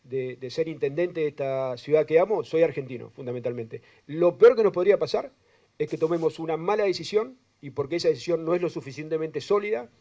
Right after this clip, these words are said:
no es lo suficientemente profesional, eh, cuando vayamos a buscar los capitales para financiar, esos capitales no estén. Eso es lo peor que le pueda pasar a la Argentina. Y la verdad que yo creo que este intendente, esta mesa multisectorial,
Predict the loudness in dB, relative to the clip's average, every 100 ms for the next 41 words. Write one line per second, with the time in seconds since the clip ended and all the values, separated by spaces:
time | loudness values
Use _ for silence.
0 | _ _ _ -4 -2 -2 -6 -10 -6 -4
1 | -4 -4 -4 -4 -8 _ -10 -6 -4 -2
2 | -2 -2 -6 _ _ _ _ -12 -4 -2
3 | 2 2 2 2 4 4 4 4 4 0
4 | 0 2 4 4 2 0 -2 0 2 2
5 | -4 -14 -8 -4 -4 0 0 0 -6 -8
6 | -12 -14 _ _ -8 0 2 4 4 2
7 | 0 0 0 2 0 -2 -6 -6 -8 -10
8 | -14 -10 -4 0 -2 -2 -8 -10 _ _
9 | -8 -6 -4 -4 -4 -10 -10 -4 -2 -2
10 | -4 -4 -6 -6 -4 -2 0 -2 -4 -6
11 | -8 -6 -2 2 2 0